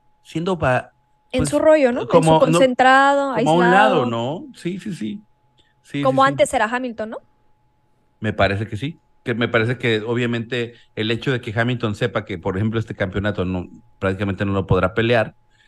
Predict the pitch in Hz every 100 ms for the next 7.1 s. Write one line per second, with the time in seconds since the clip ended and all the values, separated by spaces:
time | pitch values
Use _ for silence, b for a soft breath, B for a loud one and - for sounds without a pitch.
0 | _ 107 92 104 101 98 104 98 98 95
1 | 95 101 92 95 95 85 90 95 98 95
2 | 95 92 90 82 95 90 104 110 90 285
3 | 285 214 302 339 294 294 320 269 247 226
4 | 233 247 240 233 220 214 214 202 220 208
5 | 196 214 - 208 185 185 202 120 123 120
6 | 113 101 101 - - 202 202 175 156 165
7 | 165